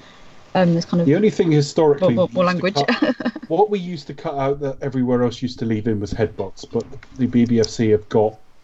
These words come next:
Speaker 1: Yeah,
Speaker 2: more
Speaker 1: but you, you see
Speaker 2: relaxed
Speaker 1: that
Speaker 2: on
Speaker 1: now
Speaker 2: that
Speaker 1: 'cause you,
Speaker 2: thing.
Speaker 1: you didn't see that, um, when it, when it was shown back in the, uh, the Prince Charles back in last year. They showed the scene, so.
Speaker 2: But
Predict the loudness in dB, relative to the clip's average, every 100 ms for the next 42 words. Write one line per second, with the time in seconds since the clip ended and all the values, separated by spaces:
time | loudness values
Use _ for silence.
0 | _ -20 _ -8 0 2 2 0 2 2
1 | 2 0 -2 -4 -4 -6 -4 -4 -4 -6
2 | -6 -4 -4 -4 -2 -2 0 0 -2 -2
3 | 0 0 0 0 0 -2 -4 -2 0 0
4 | 0 0 0 0 -2 -2 0 -2 -4 -6
5 | -4 -2 -2 -4 -8 -4 0 0 0 -6
6 | -20 -20 -20 -4 0 2 0 0 0 2
7 | 0 0 -2 -4 -4 -14 -20 -20 -20 -20
8 | -20 -20 -10 -6 -6